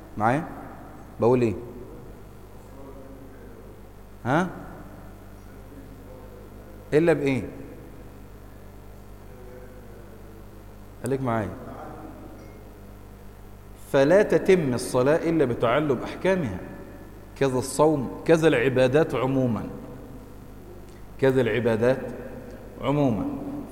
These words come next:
فما لم يتم الواجب الذي هو قوله: "وأقيموا الصلاة وآتوا الزكاة"، إلا بتعلم أحكامه، فصار تعلم أحكامه، صار تعلم أحكامه واجب. واضح الكلام؟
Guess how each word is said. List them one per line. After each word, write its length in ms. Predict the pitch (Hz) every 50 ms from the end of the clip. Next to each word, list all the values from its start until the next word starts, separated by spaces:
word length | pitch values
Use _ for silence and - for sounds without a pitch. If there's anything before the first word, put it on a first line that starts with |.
| - -
فما 320 | 131 143 160 180 196 190
لم 240 | 185 170 160 156 151
يتم 500 | 147 147 143 - 175 165 160 151 143 143
الواجب 720 | 135 131 127 127 139 143 143 135 127 117 95 - 92 87 - - - - - - - - - - - -
الذي 320 | 113 117 127 139 127 135 135
هو 220 | 131 139 143 139
قوله: 400 | 139 135 156 160 165 160 151 147
"وأقيموا 680 | 131 123 131 127 123 117 - - 143 156 156 151 143
الصلاة 520 | 131 - - - 123 113 113 110 101 - 101 - - - - - - - -
وآتوا 400 | 104 - - 147 156 151 151 151
الزكاة"، 480 | 123 113 98 98 104 101 - 98 85 73 - - - - - - - - - - - -
إلا 260 | 165 170 160 147 135
بتعلم 680 | 120 117 123 - 135 123 117 143 151 151 131 120 113 - -
أحكامه، 580 | 113 - - - - 147 147 156 160 170 165 147 - - - - - - -
فصار 380 | - 101 - 131 139 147 143 131
تعلم 540 | - - 110 107 117 139 139 131 117 - -
أحكامه، 540 | - - - - 127 123 131 135 139 139 135 - - - - - - - - - - - - - - - - - - - - - -
صار 280 | - - 143 147 143
تعلم 480 | - - 120 113 120 139 143 135 117 104 95
أحكامه 540 | 95 - - - 113 113 120 131 135 127 131
واجب. 460 | 139 156 180 190 180 156 113 107 92 - - - - - - - - - - - - - - - - - - - - - - - - - - - - -
واضح 260 | 107 110 113 110 107 -
الكلام؟ 320 | - - 107 113 120